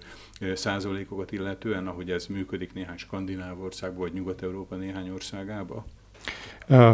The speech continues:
Speaker 2: biztosan. Ö, viszont visszatérnék az elejére. Ö, nyolc és fél százaléknyi magyar van jelen pillanatban Szlovákiában, ebből öt százalék, tehát a öt százalékos a parlamenti küszöb. Tehát ha a közösségünk,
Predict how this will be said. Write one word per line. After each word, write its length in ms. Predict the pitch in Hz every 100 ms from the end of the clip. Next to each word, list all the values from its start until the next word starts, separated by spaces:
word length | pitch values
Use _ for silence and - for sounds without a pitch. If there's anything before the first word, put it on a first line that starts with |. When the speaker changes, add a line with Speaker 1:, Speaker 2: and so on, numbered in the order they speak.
| 101
Speaker 2:
biztosan. 800 | 165 101 107 - 110 123 127 156 - - -
Ö, 260 | 139 117 113 110
viszont 280 | 107 - 113
visszatérnék 580 | 139 143 - 110 107 107
az 140 | 95
elejére. 580 | - 104 95 90 92 87 - - - -
Ö, 80 | 110 101 98 101 95 -
nyolc 340 | - 135 156 -
és 160 | 117
fél 220 | - 117 110
százaléknyi 680 | - 110 101 101 98 -
magyar 380 | 98 104 101 95
van 140 | 95 98
jelen 260 | 104 98
pillanatban 420 | 92 113 104 95
Szlovákiában, 920 | 95 - 92 92 92 98 98 101 131 135 - - - - - - -
ebből 420 | 117 113 117 -
öt 180 | 180 139
százalék, 1040 | - - 120 110 98 101 95 92 - - - - -
tehát 160 | 131
a 200 | 131 135 214
öt 160 | 151
százalékos 520 | - 123 117 113 113
a 60 | 107
parlamenti 520 | - 104 101 98 92
küszöb. 400 | 87 98 - 98 - - - - - -
Tehát 320 | 113 110 107
ha 200 | - 113
a 160 | - 120
közösségünk, 1000 | 156 170 147 - 120 98 98 90 -